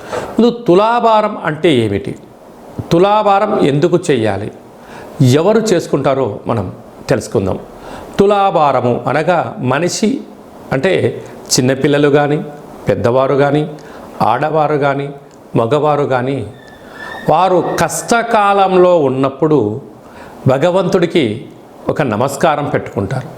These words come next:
ఒక ముడుపు కడతారు. ఏమని? "తండ్రి, ఈ కోరిక నెరవేరితే, మేము ఈ పనులలో విజయం సాధిస్తే, నా నిలువెత్తు బంగారాన్ని, నా నిలువెత్తు ధనాన్ని,"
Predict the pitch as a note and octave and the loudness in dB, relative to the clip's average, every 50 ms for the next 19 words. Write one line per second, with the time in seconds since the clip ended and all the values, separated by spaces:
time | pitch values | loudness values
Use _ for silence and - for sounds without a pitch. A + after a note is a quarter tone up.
0 | - - - - - - - - - - - C#3+ C#3+ - F3+ D#3+ C3 - G#2+ A2+ | -18 -18 -18 -18 -16 -16 -16 -16 -10 -2 0 0 2 2 0 0 0 0 0 2
1 | B2 C#3 C#3 C#3+ - F3+ - E3 C3+ A#2 G2+ - G#2+ - - - - - - - | 2 2 2 0 0 0 0 0 -2 -2 -4 -8 -10 -10 -12 -14 -18 -20 -20 -20
2 | - - - - - - - - - - - - - - - C#3 C3 D3 E3 E3+ | -20 -20 -20 -20 -20 -20 -20 -20 -20 -20 -18 -18 -10 -2 0 2 2 2 2 2
3 | F3 F3+ F#3+ G3+ F3 - - - - - D#3 C#3+ D3+ D#3 F3 F#3 - - F4+ - | 0 0 -2 -4 -8 -10 -14 -8 -2 -2 0 0 2 2 2 2 2 0 -2 0
4 | - D#3 D#3+ D#3 D#3 - D3 D#3 F3 F3+ - - F#3 D#3+ C#3 B2+ A#2+ A#2+ A#2 A#2 | 2 2 2 2 2 2 2 2 2 2 0 0 0 0 2 2 2 2 2 2
5 | A2+ G#2 G#2 G2 - G#2+ - - - - - - - - - - - - - - | 2 0 -2 -2 -2 -2 -2 -4 -6 -12 -20 -20 -20 -20 -20 -20 -20 -20 -20 -20
6 | - - - - - - - - D3 D3 E3+ F3+ E3+ F3+ F#3+ F#3 E3+ E3+ D#3+ D#3+ | -18 -18 -18 -18 -16 -8 -2 2 2 4 4 2 0 2 2 4 4 4 2 2
7 | D#3 C#3 C#3 D#3+ F3 F3+ F#3 F#3 F#3 F3 C#3+ C3+ A#2+ C3 D#3 D#3+ D#3 D3+ - C3 | 0 0 2 4 4 4 6 4 4 4 2 0 0 0 0 0 -2 -2 -2 -2
8 | A#2 A2 G#2+ A#2 G#2+ - - - A#2+ A2+ - - - - - - - - - - | 0 0 0 -2 -4 -2 0 2 2 2 0 -2 -8 -14 -18 -20 -20 -20 -20 -20
9 | - - - - - - - - - - D3 C#3+ D3+ D#3 D3 C#3 C3+ C3+ D3 D#3+ | -20 -20 -20 -20 -18 -18 -18 -10 -4 0 0 2 2 2 2 2 2 4 4 4
10 | E3+ G3 G3+ G3+ G3+ - A#3+ A3+ F3 F3+ F3 E3+ E3+ D#3+ D#3+ D3+ D3 C#3 C3+ B2 | 4 4 2 0 0 2 2 2 2 2 0 0 2 2 4 4 4 4 2 2
11 | A#2 A2 A2 A2 G#2+ - - - - - - - - C#3 C#3 C3+ C3+ C3+ C3+ C#3 | 0 -2 -6 -8 -10 -12 -16 -20 -20 -20 -12 -4 -2 0 0 2 2 2 2 2
12 | C#3+ D#3+ E3 F#3 F3+ F#3 - - F3+ E3+ C#3+ C#3 B2+ B2+ B2+ B2 A#2 A2 G#2+ G#2 | 2 4 2 2 0 0 2 2 4 4 4 2 2 0 0 0 0 -2 -2 -4
13 | A2 - | -6 -6